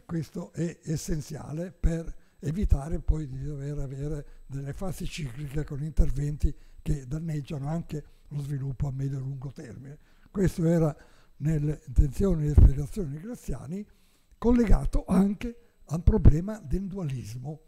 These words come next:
sul quale appunto non entro qui, ma che è collegato certamente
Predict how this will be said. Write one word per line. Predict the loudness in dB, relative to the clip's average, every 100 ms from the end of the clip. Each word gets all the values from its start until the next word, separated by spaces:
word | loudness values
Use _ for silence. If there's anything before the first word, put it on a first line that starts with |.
| _ _ _
sul | -16 -12
quale | -10 -12
appunto | -10 -4 -4 -2
non | -6 -6 -6
entro | -8 -10 -8
qui, | 2 2 2 -12
ma | -16 -6
che | -2 -2 -4
è | -12 -10
collegato | -8 -6 -6 -8 -12 -16 -20 _ _ -14
certamente | -12 -10 -8 -6 -8 -10 -16